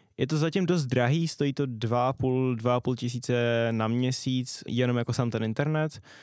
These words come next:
Ta montáž stojí, nebo ten hardware stojí jedenáct litrů a doprava a, doprava a montáž sto-, nebo teda doprava jenom tak stojí patnáct set, jestli se nepletu,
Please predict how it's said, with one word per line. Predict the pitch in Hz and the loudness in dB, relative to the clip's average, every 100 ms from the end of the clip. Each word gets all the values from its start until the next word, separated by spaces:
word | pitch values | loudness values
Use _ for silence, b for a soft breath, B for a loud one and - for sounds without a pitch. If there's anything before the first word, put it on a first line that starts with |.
| B | B
Ta | 131 | 0
montáž | 123 123 123 127 123 - | 2 2 2 2 2 -2
stojí, | - - 127 120 120 120 120 117 113 | -4 0 0 0 0 0 0 -2 0
nebo | 123 | 0
ten | 113 127 117 | 2 2 4
hardware | 120 120 117 123 | 2 2 2 0
stojí | 123 131 123 | 0 0 2
jedenáct | 120 117 120 123 - | 2 2 0 -2 -2
litrů | 110 107 120 117 117 117 | -2 2 2 2 2 2
a | 123 120 120 123 | 4 6 4 4
doprava | 127 120 139 135 135 127 123 131 | 2 2 2 4 4 4 2 2
a, | 123 120 117 | 4 4 2
doprava | 127 131 123 123 113 | 0 0 2 2 2
a | |
montáž | 123 120 117 120 117 117 - | 2 2 2 2 2 0 -6
sto-, | - 110 | -6 -2
nebo | 123 117 | 0 0
teda | 123 | 2
doprava | 117 117 127 123 123 | 2 0 2 4 4
jenom | 120 120 | 4 2
tak | 123 120 | 0 -2
stojí | - - 123 117 117 117 117 113 110 - | -2 0 0 0 0 0 0 0 -2 -4
patnáct | 113 117 110 110 | -4 -2 -2 -2
set, | - | -4
jestli | 104 104 - | -4 -6 -6
se | 110 | -4
nepletu, | 110 113 110 127 | -2 -2 0 -2